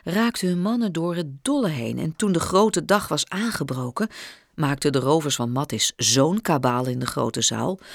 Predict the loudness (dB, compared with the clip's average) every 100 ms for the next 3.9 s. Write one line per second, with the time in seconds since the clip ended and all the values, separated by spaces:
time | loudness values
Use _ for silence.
0 | -18 -12 -2 0 2 2 2 2 2 2
1 | 0 -2 -2 -4 -4 -4 -4 -4 -4 -4
2 | -6 -12 -20 _ _ _ _ _ 6 6
3 | 8 8 8 8 6 4 4 4